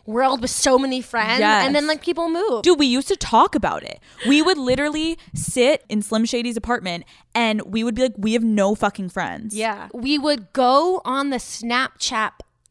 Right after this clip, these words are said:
Speaker 1: the Snapchat map
Speaker 2: Map.
Speaker 1: when you
Speaker 2: Oh.
Speaker 1: zoom out,
Speaker 2: Oh.
Speaker 1: and it would, like, show, like, a heat map type of thing where,
Speaker 2: Yes.
Speaker 1: like, if there were a lot of people in one area of New York City,
Speaker 2: We would
Speaker 1: it,
Speaker 2: go.
Speaker 1: it, it would be red, and you could click and see what stories people were posting in that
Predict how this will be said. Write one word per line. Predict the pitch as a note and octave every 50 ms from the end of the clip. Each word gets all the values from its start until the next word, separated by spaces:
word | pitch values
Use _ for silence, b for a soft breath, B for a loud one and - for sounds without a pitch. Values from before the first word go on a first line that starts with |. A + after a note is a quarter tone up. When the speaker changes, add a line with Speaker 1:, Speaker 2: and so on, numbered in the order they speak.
| _ _
Speaker 1:
the | - C4
Snapchat | B3+ B3+ C4 C#4 C4 C4 D4 - - - - - E4+ E4 D#4+ - -
map | A#3 A3+ A3 A3+ B3+ C4 B3+ B3+ A#3+ A3+ G3 - B
Speaker 2:
Map. | B B B B
Speaker 1:
when | C#4+ D4+ D4+
you | D4+ E4+
Speaker 2:
Oh. | G#4+ G4+ F#4+
Speaker 1:
zoom | C#4+ F4 F4+ F4+ F4 D#4+
out, | C4 B3+ C4 C#4 D4 E4 G4+ - - -
Speaker 2:
Oh. | B4+ A#4 G#4 - E4+
Speaker 1:
and | -
it | F#4 E4 F4
would, | F#4 F4+ C#4+
like, | E4+ E4+ D#4+ - - C5+ B4+ C5
show, | C5+ - - - D#4+ D#4
like, | F4+ G4+ G#4+ -
a | C4
heat | A#3+ - - - - D4+ D4+ - -
map | F4 F4+ F#4 G4+ G#4+ - -
type | - G4+ G4+ G4
of | G#4+ G4+ -
thing | G4+ G#4 G#4 G#4+ G#4+
where, | G4+ F#4
Speaker 2:
Yes. | F#4+
Speaker 1:
like, | F4 E4 D4+ - B B B B -
if | F4+ F4 C#4
there | D4+ F4+
were | F4+ E4 D4+
a | D4+ D4
lot | C#4 C#4 C4+ C4+ D4+
of | F#4+ -
people | - C#4+ D4 B3+ D4+ D#4+
in | D#4 C#4+ B3+
one | B3+ B3+ C4+
area | - B3+ B3+ C4 C4+ C4+
of | C4 B3
New | B3+ B3
York | A#3+ B3+ B3+ B3 -
City, | - - C#4 B3+ A3 C4 D4+ E4 C4+
Speaker 2:
We | D4+ D4+
would | A#3 D4 E4+ D#4
Speaker 1:
it, | -
Speaker 2:
go. | -
Speaker 1:
it, | D#4 - -
it | F#4 E4+
would | F4+ D4+
be | B3+ E4 D#4+
red, | C4+ B3 C4 C4 B3 B3+ C#4 D#4+ F#4 F#4+
and | - D#4 D4+
you | D4+
could | D4 C4+ G#3+
click | - - D4+ D4+ F#4 - -
and | D#4 D4
see | - - D#4+ D#4+
what | E4 E4 -
stories | - - - C#4+ C#4+ C#4+ D4 D4 D4+ -
people | - - D4 A3+ C#4 D4+
were | C4 C4+
posting | B3+ - C#4+ C4 C4+ - D4+ D4
in | B3+ A#3+
that | A#3+ A#3+